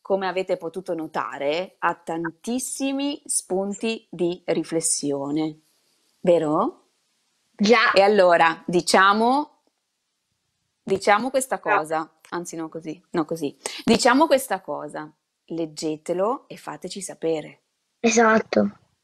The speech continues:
Speaker 2: diteci
Speaker 1: Vogliamo
Speaker 2: com'è.
Speaker 1: avere i commenti vostri e soprattutto,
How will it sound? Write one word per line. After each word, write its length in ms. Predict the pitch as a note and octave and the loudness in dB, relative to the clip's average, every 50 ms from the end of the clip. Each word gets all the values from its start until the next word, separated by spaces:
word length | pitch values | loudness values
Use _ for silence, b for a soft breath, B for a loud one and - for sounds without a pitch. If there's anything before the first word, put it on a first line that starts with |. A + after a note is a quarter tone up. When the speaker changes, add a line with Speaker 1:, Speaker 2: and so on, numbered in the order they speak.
| _ _ _ | _ _ _
Speaker 2:
diteci 480 | - A3 A#3+ C4+ C4 D4 E4 D4 E3 A#3 | 4 6 8 8 8 6 6 6 6 6
Speaker 1:
Vogliamo 300 | - G#3+ G3 G#3+ A#3+ A#3+ | 6 6 6 6 4 2
Speaker 2:
com'è. 80 | G#3 G3 - - - - | 2 -2 -2 -4 -4 -6
Speaker 1:
avere 360 | E3 E3 D#3 E3 D#3 D#3+ F#3+ G3+ | -6 -8 -6 -6 -4 -2 -2 -4
i 40 | G3 | -4
commenti 580 | - F#3 E3+ F3 E3 E3 D#3 E3 D#3+ - G#3 G3+ | -6 -10 -10 -8 -6 -6 -8 -8 -8 -8 -8 -6
vostri 380 | F#3 D#3 - - - - - E3+ | -6 -6 -8 -10 -12 -6 -4 -2
e 40 | |
soprattutto, 1080 | E3 - F#3+ F3+ G#3+ A3 G#3+ A3 - G#3+ G3+ G3 - _ - A3 A3 B3 D4 F4+ - _ | -2 -2 -2 0 2 0 0 0 -2 -6 -6 -6 -8 _ -2 2 2 2 2 0 -4 _